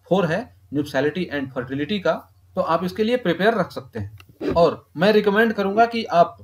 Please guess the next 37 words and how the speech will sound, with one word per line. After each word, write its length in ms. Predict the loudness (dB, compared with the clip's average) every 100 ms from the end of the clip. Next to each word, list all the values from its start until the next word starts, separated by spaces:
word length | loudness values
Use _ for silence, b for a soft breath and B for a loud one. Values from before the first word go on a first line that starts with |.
| -20 _
video 260 | -4 2 4
material 420 | 4 2 4 4
के 140 | 6 2
through 260 | 4 2 0 -6 _ _ -6
अपना 240 | 0 0
हैंड 300 | 2 2 2
रिटन 280 | 2 2 2
notes 320 | 2 0 -4 _ 0
तैयार 200 | 4 4
कर 160 | 4
लें, 200 | 0 -2 -6 _ -6
लेकिन 220 | 0 0
उसके 180 | 0 2
बावजूद 340 | 2 4 2
भी 100 | 2
अगर 160 | 2 2
आपको 240 | 2 2
लगता 280 | 0 2 0
है 120 | 2
कि 180 | 0 -4 -6
पीडीएफ़ 360 | -4 -2 -2 -2 -8 _ -2
होना 180 | 2 4
चाहिए 280 | 4 4 2
आपके 200 | 2 0
पास, 240 | -2 0
तो 100 | 0
आप 320 | 0 2 -2 -2
एक 180 | -4 0
नाम 220 | 0 2
मात्र 240 | 2 2
का 120 | -2 -2
फी 200 | -2 -4
payment 320 | -2 -4 -2
करके 340 | -2 -2 -2 -4 _ _ -6
मुझसे 280 | -4 2 2
आप 200 | 2 0
ये 160 | 0